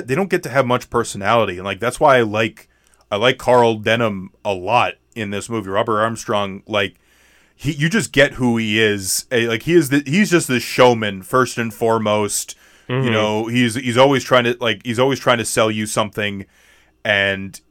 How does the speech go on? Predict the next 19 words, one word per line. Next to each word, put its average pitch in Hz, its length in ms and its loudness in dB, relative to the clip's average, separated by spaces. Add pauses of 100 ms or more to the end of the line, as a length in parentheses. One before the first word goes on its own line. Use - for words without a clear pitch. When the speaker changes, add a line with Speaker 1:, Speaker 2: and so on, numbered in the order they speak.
(120)
Speaker 1:
like, 110 240 0
he's 120 160 -4
try-, - 220 -2
like, 123 180 6
he's 117 180 -4
trying 151 200 2
to 123 40 0
promote 113 540 -2
this 117 220 -2
thing 113 260 0
as, 110 120 -4
like, 120 140 4
"Oh, 233 240 6
the 240 100 4
eighth 302 340 4
wonder 294 400 6
of 285 180 8
the 294 100 6
world!" 254 920 4